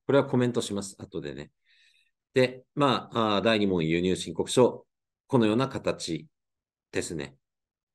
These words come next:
まあ、あの、繰り返しますけど、ホームページの方でもこれはご確認していただけるので、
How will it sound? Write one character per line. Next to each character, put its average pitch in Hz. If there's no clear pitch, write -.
ま 175
あ、 147
あ 131
の、 110
繰 156
り -
返 170
し 165
ま 170
す 165
け 120
ど、 82
ホ 143
ー -
ム 135
ペ 147
ー 127
ジ 113
の 85
方 85
で 76
も 65
こ 101
れ 95
は 85
ご 82
確 90
認 85
し -
て 95
い 82
た 90
だ 90
け 98
る 92
の 71
で、 71